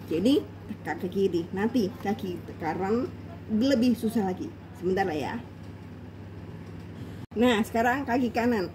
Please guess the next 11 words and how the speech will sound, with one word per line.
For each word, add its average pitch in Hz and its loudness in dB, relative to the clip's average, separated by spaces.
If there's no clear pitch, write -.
Caranya 254 4
sama, 262 2
tapi 277 8
ber-, 214 2
berbeda 196 6
karena 226 0
kaki 233 2
saya 220 2
lumpuh 349 0
sebelah 233 2
kanan. 220 0